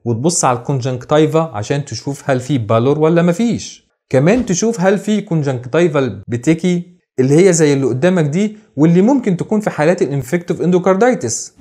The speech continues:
بعدين تشد الجفن لفوق وتخلي المريض يبص لتحت عشان تشوف السكليرا وتشوف هل في جوندس ولا لا.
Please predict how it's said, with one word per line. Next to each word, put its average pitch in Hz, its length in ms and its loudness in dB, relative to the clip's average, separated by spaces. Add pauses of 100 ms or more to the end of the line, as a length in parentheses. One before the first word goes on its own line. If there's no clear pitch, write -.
(320)
بعدين 208 480 2 (360)
تشد 165 320 -2
الجفن 143 300 -2
لفوق 151 320 2
وتخلي 165 420 0
المريض 143 400 2
يبص 143 360 -2
لتحت 127 440 -4 (200)
عشان 175 340 -2
تشوف 180 420 -4
السكليرا 160 840 0
وتشوف 185 520 0 (140)
هل 190 220 2
في 180 460 -2
جوندس 170 720 2
ولا 160 220 4
لا. - 340 0